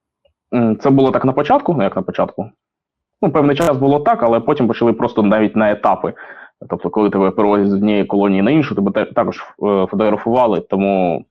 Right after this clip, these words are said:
не було с-, е, стовідсоткової, е, впевненості, що ми їдемо додому. Але нас передягли в форму, тобто ми там перебували по зековським робам.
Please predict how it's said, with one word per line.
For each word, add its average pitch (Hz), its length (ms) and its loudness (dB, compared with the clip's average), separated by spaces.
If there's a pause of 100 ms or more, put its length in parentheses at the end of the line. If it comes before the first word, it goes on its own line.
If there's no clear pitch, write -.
(560)
не 117 180 2
було 143 240 4
с-, - 100 -12 (140)
е, 92 340 0
стовідсоткової, 101 880 0
е, - 920 -8
впевненості, 101 720 -2
що 95 520 0
ми 104 160 2
їдемо 104 240 2
додому. 92 420 0 (360)
Але 135 300 2
нас 135 240 0
передягли 117 520 0
в 117 40 2
форму, 196 580 0 (120)
тобто 107 400 -2
ми 101 440 2 (340)
там 151 180 0
перебували 113 500 2
по 107 540 0
зековським 117 440 -2
робам. 71 340 -2